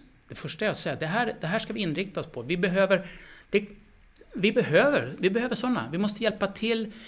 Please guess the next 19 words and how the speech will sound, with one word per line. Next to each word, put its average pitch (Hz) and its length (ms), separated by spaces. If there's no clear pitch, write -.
Vi 190 80
måste 190 180
hjälpa 180 200
till 208 400
och - 300
ta 160 120
tillvara 147 400
den 123 180
kraft - 280
som 123 180
finns. 214 380
Vi 170 60
måste 175 200
ta 226 260
de 208 160
gamla 151 360
tränarna, 170 560
måste 156 340
vi, 123 300